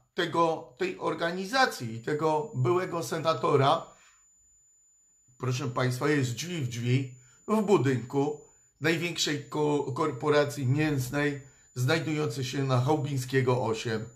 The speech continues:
w Warszawie. Więc, panie Sławku, jak są problemy z mięsem, to otwórz pan drzwi, przejdź pan korytarzem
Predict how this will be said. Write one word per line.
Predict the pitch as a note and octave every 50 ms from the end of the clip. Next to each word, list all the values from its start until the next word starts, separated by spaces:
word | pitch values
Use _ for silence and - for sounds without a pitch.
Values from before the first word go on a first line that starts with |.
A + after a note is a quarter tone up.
| _ -
w | - C#3+ C3+
Warszawie. | C3 C3 A#2+ A#2 A2 - - C3 A#2+ A2+ G#2 F#2+ - - - - _ _ _ _ _ _ _ _ _ _ _ _ _ - - - _ -
Więc, | D3+ E3+ D#3+ C3+ - - - - _ _ _ _ _ -
panie | - C#3+ G3 A#3 B3 A#3+
Sławku, | - - G3+ E3 B2+ - - - - - - _ _ _ _ _ _ _ _ _ _ _ _ -
jak | B2 D3 D3 - -
są | - - G3+ A3
problemy | A3+ - - C4 A3+ F#3 G3+ G3+ G3 G3 G3 F3
z | B2+ B2+
mięsem, | D3+ D#3 C#3+ B2 G#2+ A2 - - G#2 G#2+ A2+ A#2 A#2+ - - - _
to | - D#3 -
otwórz | - A#3+ - - B3+ C4+ B3 -
pan | - - F3+ E3 D#3 C#3
drzwi, | A#2+ G#2+ A#2 A2+ A2+ A#2+ B2+ B2+ - - - _ _ _ _ _ -
przejdź | - - B3 - G#3+ -
pan | - - G3 G3 -
korytarzem | - F#3+ E3+ E3+ E3+ E3 - F#3 F#3+ F#3+ D#3 E3 D#3+ C#3 B2 B2 - -